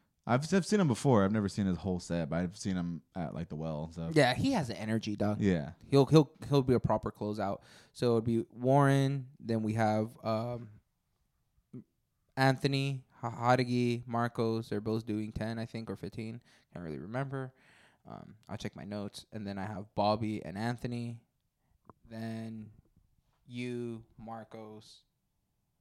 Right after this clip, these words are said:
Speaker 2: Scallywag. Oh.
Speaker 1: I was like, "That's pushing, like, an hour forty-five."
Speaker 2: Yeah, right there.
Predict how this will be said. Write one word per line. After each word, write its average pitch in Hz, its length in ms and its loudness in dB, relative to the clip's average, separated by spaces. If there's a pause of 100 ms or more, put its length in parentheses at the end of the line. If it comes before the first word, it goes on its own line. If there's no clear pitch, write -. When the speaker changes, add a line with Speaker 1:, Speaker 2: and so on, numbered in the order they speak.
(340)
Speaker 2:
Scallywag. 107 800 -12 (1000)
Oh. 80 160 -14 (400)
Speaker 1:
I 98 100 -4
was 92 80 -2
like, 92 120 0
"That's 90 140 0
pushing, 95 260 -4
like, 87 140 0
an 90 80 -2
hour 87 240 0
forty-five." 90 640 -2
Speaker 2:
Yeah, 113 420 -2
right 110 200 -2
there. 113 340 -4